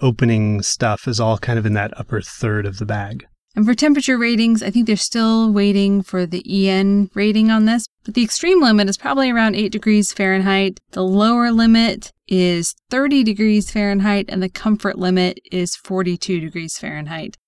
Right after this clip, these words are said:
Speaker 2: These are critical numbers when you're looking at sleeping bag warmth. Don't just look at the fill power. Really look at those temperature ratings, 'cause that'll tell you exactly how comfortable you'll be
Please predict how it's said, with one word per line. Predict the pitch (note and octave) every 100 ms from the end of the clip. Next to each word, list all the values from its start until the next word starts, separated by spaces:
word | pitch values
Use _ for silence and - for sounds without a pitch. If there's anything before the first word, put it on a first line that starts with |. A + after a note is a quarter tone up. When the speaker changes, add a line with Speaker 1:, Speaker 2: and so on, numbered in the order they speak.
| _
Speaker 2:
These | G3 G#3 A3 A3
are | - G3
critical | - - - G#3 G#3+ A3 G#3
numbers | G3 G3 G3 F3+ F3 E3+ F3 F3+ - - _
when | F#3 F#3
you're | F#3 F#3
looking | F3+ F#3 - F#3 F#3 F3+
at | F#3 E3 E3 G3 - _
sleeping | - - C#4 D4+ D4+ G3+
bag | E3 - D#3+
warmth. | E3+ D#3+ - - - _ _ -
Don't | G3+ A3 B3
just | B3+ B3+ -
look | G#3+ A3 -
at | - F#3+ F#3+ G#3
the | F#3+
fill | - G#3
power. | F#3+ F#3 E3 D#3 D#3+ E3+ F3+ _
Really | F#3 G#3 A3+ A#3 G#3
look | F#3+ G3+
at | G#3 -
those | F3+ F3 F3 F3+
temperature | - - G#3+ G3 G3+ G3 F3
ratings, | E3 E3 E3+ E3 -
'cause | -
that'll | A3 A#3+ B3+
tell | A3+ A3+ A3
you | G#3+ G3 F#3+ G3 -
exactly | F3+ E3 D#3+ F#3 G3 G#3 G#3 A3 G#3
how | F#3+
comfortable | F#3+ - G3+ F#3+ - G3+ F3 G3+
you'll | F#3 E3
be | D#3+ F3 E3+ E3+